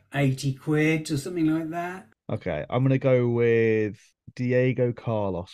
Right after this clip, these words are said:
Speaker 2: from Villa. They play, they play Sheffield United at home. Uh, he's been getting some pretty big scores lately. Um, and I just feel like it's one of those games where Villa are gonna control the game, should get a clean sheet, should have big scores across the doors.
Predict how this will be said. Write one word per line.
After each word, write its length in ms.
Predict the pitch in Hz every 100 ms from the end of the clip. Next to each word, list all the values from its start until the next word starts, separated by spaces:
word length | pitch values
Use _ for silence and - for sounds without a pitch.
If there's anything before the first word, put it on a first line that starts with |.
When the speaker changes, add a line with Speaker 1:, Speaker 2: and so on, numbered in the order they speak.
| -
Speaker 2:
from 220 | 101 95
Villa. 340 | 101 95 87 - - - _ - - - -
They 140 | 101 107
play, 600 | - 117 117 117 120 113 -
they 160 | 127
play 300 | 123 127 123
Sheffield 380 | - 156 139 147
United 340 | 143 135 123
at 80 | 117
home. 320 | 135 139 151 - _
Uh, 100 | -
he's 120 | 90 -
been 140 | 107
getting 200 | 110 104
some 200 | 113 110
pretty 400 | - 123 - 120
big 180 | 107 107
scores 400 | - 120 117 110
lately. 520 | 120 82 120 120 131 _ _
Um, 720 | 90 98 101 98 98 95 95 - -
and 100 | 101
I 60 |
just 240 | 104 101 -
feel 140 | 101
like 220 | 95 95
it's 120 | - -
one 80 |
of 60 | 101
those 160 | 92 -
games 360 | 95 92 92
where 220 | 92 90
Villa 260 | 85 101 95
are 100 | 92
gonna 200 | 92 92
control 440 | - 98 107 101
the 80 | 95
game, 520 | 95 101 101 98 92 - _ _ _ _
should 160 | -
get 140 | - 98
a 40 |
clean 300 | - 104 98
sheet, 520 | 92 98 98 98 - -
should 180 | - 101
have 280 | 98 95 - _ - _
big 180 | 110 101
scores 380 | - 95 98 104
across 240 | 110 107
the 80 | 92
doors. 520 | 73 82 80 -